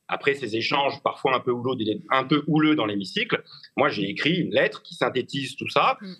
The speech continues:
Speaker 1: je l'ai rendue publique, elle est sur mon compte, euh, Twitter, euh,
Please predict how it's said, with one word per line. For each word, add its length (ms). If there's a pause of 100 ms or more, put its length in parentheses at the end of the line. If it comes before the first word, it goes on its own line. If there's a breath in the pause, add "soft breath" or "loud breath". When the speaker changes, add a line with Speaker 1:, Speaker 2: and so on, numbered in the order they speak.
Speaker 1:
je 80
l'ai 60
rendue 260
publique, 400
elle 80
est 60
sur 160
mon 180
compte, 240
euh, 160
Twitter, 400 (460 loud breath)
euh, 340